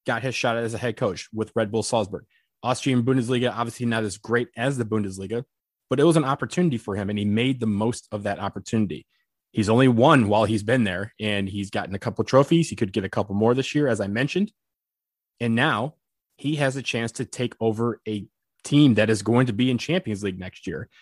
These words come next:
a team that was in Champions League last year, a team that is on pace to cha-, be one of the teams that challenge Bayern Munich for the Bundesliga title,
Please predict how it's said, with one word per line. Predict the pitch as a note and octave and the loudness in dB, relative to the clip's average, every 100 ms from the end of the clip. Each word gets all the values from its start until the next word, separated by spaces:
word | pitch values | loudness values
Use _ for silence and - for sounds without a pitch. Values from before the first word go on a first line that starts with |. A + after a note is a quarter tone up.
| _ - | _ -6
a | |
team | G2 - B2+ B2+ | -2 4 6 6
that | A2 A#2+ G#2+ | 6 4 2
was | A#2+ B2 | 2 4
in | B2+ | 4
Champions | A2+ C3 B2+ C3 C3 | 2 0 2 2 2
League | C#3+ | 2
last | B2 D#3+ - - | 0 -2 -4 -8
year, | D2 - _ _ _ | -12 -12 _ _ _
a | - | -14
team | - A#2+ B2 | -2 4 6
that | A#2 A#2 | 6 4
is | A#2 G#2 G#2 _ _ _ | 2 0 -2 _ _ _
on | A#2+ C3 D3+ | 0 2 4
pace | C#3 D#3 B2 | 4 2 0
to | - C3 A2 | 0 0 2
cha-, | - C#3+ C#3+ | -2 -2 -2
be | G#2+ C3 | -2 0
one | D3 D#3+ | 0 0
of | |
the | C#3+ | -2
teams | - D#3+ D3+ | -2 0 0
that | B2+ C#3 | -2 -6
challenge | - - D#3+ A2+ G#2 - - _ _ _ - | -6 -4 -2 -2 -4 -8 -14 _ _ _ -2
Bayern | B2 C#3+ B2+ | 0 2 2
Munich | C#3+ A2+ A#2 _ | 2 0 -6 _
for | _ - A#2+ B2 | _ -2 2 2
the | A2+ | 0
Bundesliga | A2+ C3 A#2 A#2+ A#2 | 0 0 -2 -4 -4
title, | C#3+ C3 - | -2 -2 -4